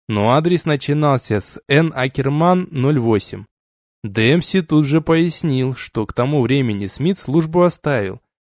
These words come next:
так что вынужден был пользоваться общими каналами, а там все сохраняется, и данные отправителя, и данные получателя, так что найти письмо труда не составило, а вот расшифровать не смогли.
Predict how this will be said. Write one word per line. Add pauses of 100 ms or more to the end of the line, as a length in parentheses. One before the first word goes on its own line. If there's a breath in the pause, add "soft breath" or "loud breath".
(140)
так
что
вынужден
был
пользоваться
общими
каналами, (300)
а
там
все
сохраняется, (320)
и
данные
отправителя,
и
данные
получателя, (340)
так
что
найти
письмо
труда
не
составило, (520)
а
вот
расшифровать
не
смогли.